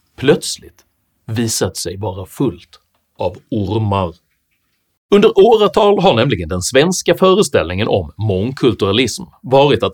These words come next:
alla tycker och beter sig ungefär som svenskar, men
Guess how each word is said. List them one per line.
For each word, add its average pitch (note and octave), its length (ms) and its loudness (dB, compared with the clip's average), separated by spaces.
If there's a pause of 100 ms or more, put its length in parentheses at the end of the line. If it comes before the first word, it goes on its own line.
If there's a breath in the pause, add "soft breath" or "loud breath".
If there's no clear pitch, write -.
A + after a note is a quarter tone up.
(260)
alla - 320 2 (100)
tycker - 480 0
och E3+ 80 4
beter C#3+ 300 0
sig A2+ 200 -6
ungefär D3+ 320 -2
som G#2 200 -4
svenskar, B2+ 720 0
men G3+ 240 2